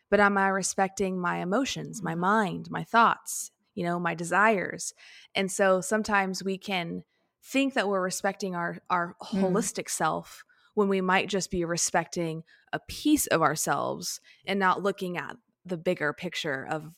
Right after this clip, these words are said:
Speaker 1: of
Speaker 2: Yeah,
Speaker 1: self-respect.
Speaker 2: yeah, absolutely. And that's, that's why I say self-care is wonderful, but it's only one, one part of it. And how we talk to ourselves and having those,
Speaker 1: Yeah.
Speaker 2: breaking those thought patterns,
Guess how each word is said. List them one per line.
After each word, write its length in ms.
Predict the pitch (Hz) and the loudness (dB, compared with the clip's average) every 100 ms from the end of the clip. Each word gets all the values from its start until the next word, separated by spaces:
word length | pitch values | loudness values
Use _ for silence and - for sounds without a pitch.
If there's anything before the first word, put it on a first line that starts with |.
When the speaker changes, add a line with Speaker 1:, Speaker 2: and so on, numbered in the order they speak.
| - | -6
Speaker 1:
of 160 | 156 | -6
Speaker 2:
Yeah, 40 | - | -4
Speaker 1:
self-respect. 640 | 180 165 147 151 - 73 185 | 0 2 2 0 -2 -2 0
Speaker 2:
yeah, 160 | 160 | 0
absolutely. 920 | 143 156 180 - 180 180 196 190 165 160 | 0 -2 -2 -2 0 0 0 0 -2 0
And 140 | 165 | 0
that's, 260 | 175 190 - | 0 0 -2
that's 260 | 165 165 | -4 -2
why 100 | 190 | -2
I 20 | 165 | 0
say 240 | - 180 | 0 -2
self-care 580 | 180 - 185 - 190 180 | 0 -2 -2 -2 0 2
is 140 | 170 | 2
wonderful, 420 | 185 180 180 - 165 | 0 -2 -2 -6 -4
but 160 | 190 | -4
it's 160 | - - | -2 0
only 200 | 185 185 | 0 0
one, 500 | 180 185 180 185 185 - - _ | 2 2 2 -2 -6 -14 -20 _
one 280 | - 190 185 | 0 0 0
part 400 | 180 196 185 185 | 0 0 0 -2
of 100 | - | -4
it. 240 | - - - _ - - - - | -4 -6 -10 _ -20 -20 -10 -2
And 140 | 180 | 2
how 160 | 185 180 | 2 4
we 120 | 180 | 2
talk 260 | 180 202 - | 2 0 -2
to 160 | - 180 | -6 -4
ourselves 440 | 165 - 175 170 | -2 -2 0 -2
and 140 | 170 160 | -2 0
having 300 | 190 202 175 | 2 2 0
those, 140 | 170 - | 0 0
Speaker 1:
Yeah. 80 | - | 2
Speaker 2:
breaking 340 | 180 185 185 | 2 2 -2
those 200 | 175 175 | 0 0
thought 280 | - 233 233 | 0 -2 -2
patterns, 420 | - 170 - - | -6 -6 -8 -10